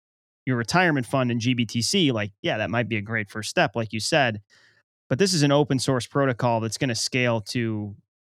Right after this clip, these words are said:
extreme heights, and there could be a lot of opportunities and privileges that come with actually having a piece of the protocol. Uh, the other thing,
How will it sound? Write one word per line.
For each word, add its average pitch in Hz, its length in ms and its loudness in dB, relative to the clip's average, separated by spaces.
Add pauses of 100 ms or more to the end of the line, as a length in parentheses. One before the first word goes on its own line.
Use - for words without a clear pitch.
(280)
extreme 147 460 0
heights, 117 580 -2
and 123 260 0
there 143 80 2
could 151 160 0
be 135 80 2
a 110 100 0
lot 120 600 0
of 117 240 -4
opportunities 147 1120 -2
and 117 160 -4
privileges 117 560 -2
that 107 120 -4
come 117 220 -6
with 107 140 -8 (100)
actually 113 420 -4
having 107 680 -4 (640)
a 123 60 -4
piece - 520 -4 (240)
of 104 400 -2 (180)
the 113 100 -12
protocol. 98 640 -6 (400)
Uh, 110 260 2
the 135 200 0
other 180 180 4
thing, 156 360 2